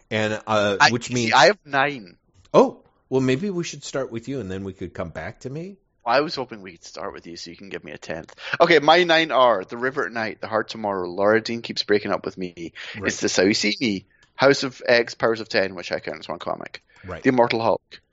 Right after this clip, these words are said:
Speaker 2: Hide and Seek, which is, like, the one that people probably won't know about.
Speaker 1: Yeah.
Speaker 2: Which is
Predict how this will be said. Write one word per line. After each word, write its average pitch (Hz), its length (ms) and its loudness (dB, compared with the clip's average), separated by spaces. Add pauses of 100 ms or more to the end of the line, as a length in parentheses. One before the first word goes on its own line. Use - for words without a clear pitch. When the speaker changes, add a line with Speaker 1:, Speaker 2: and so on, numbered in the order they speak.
(280)
Speaker 2:
Hide 139 260 2
and 127 100 -12
Seek, - 560 -12
which 117 380 -4
is, 117 160 -8
like, 113 200 2
the 120 80 0
one 117 440 4
that 113 140 -10 (720)
people 117 220 -4
probably 110 320 4
won't 107 280 -2
know 175 120 0
about. 196 360 4 (200)
Speaker 1:
Yeah. 131 300 0
Speaker 2:
Which 127 220 2 (120)
is - 140 -10